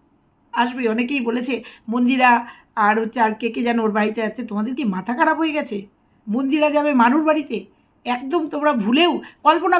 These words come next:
করো না, এত তাড়াতাড়ি না। গেলে আমি বলছি না যাবেই না, মন্দিরা, সুতপা যাবেই না, আমি বলছি না, যাবেই না বলছি না। এটা YouTube, এটা YouTube,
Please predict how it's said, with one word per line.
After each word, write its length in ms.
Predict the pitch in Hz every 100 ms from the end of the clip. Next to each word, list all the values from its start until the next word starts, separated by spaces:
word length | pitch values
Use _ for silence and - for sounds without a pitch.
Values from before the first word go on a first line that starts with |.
| 302
করো 120 | 247
না, 60 | 226 247
এত 80 | 359
তাড়াতাড়ি 400 | 349 262 202 185
না। 60 | 180 - - _ 190
গেলে 160 | 277 349 320
আমি 100 | 349 277
বলছি 220 | 320 339
না 40 | 370 269
যাবেই 280 | 240 262 302 247
না, 60 | 202
মন্দিরা, 320 | 233 269 277 269
সুতপা 440 | 262 247 262 254 226 - - _ 208 254
যাবেই 320 | 277 339 415
না, 60 | 403
আমি 100 | 294 220
বলছি 220 | 214 - 196
না, 60 | 196 _ _ _ _
যাবেই 420 | 175 226 226 277 349
না 60 | 339 226
বলছি 200 | 208 233
না। 60 | 208 254
এটা 140 | 311 277
YouTube, 500 | 294 294 320 339 294 208 _ _ _ - - - 269
এটা 160 | 247 320 320 - 349
YouTube, 540 | 392 381 370 339 269